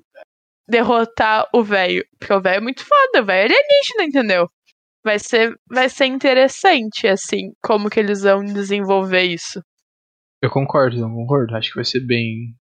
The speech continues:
Speaker 2: vai ser bem bala. E, e aí a gente tem a cena pós-crédito lá, né, que deixou, acho, eu imagino deve ter deixado muita gente confusa, a gente ficou confuso.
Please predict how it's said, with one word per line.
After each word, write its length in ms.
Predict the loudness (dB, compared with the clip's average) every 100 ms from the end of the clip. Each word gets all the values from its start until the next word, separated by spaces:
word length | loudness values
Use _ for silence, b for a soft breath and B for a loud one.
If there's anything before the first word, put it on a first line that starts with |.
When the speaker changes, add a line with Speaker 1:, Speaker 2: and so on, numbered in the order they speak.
| _ -18
Speaker 2:
vai 80 | -6
ser 120 | -4
bem 220 | -4 -2
bala. 360 | 0 0 -4 -14 _ _ _ _ _ _ _ _
E, 80 | -2
e 160 | 2 4
aí 160 | 4 2
a 20 |
gente 200 | 2 0
tem 120 | 0
a 40 |
cena 220 | 0 0 0
pós-crédito 680 | 0 -2 0 0 0 0
lá, 120 | 0
né, 160 | 0 -2
que 80 | -2
deixou, 400 | -2 0 2 2
acho, 180 | 2 0 -14 -20 _ 0
eu 120 | 2
imagino 320 | 4 4 4
deve 180 | 2 2
ter 100 | 2
deixado 300 | 2 2 2
muita 180 | 2 0
gente 140 | 0
confusa, 420 | -2 -2 0 2
a 60 | 2
gente 280 | 2 2 2
ficou 180 | 0 0
confuso. 500 | -2 -2 -2 -2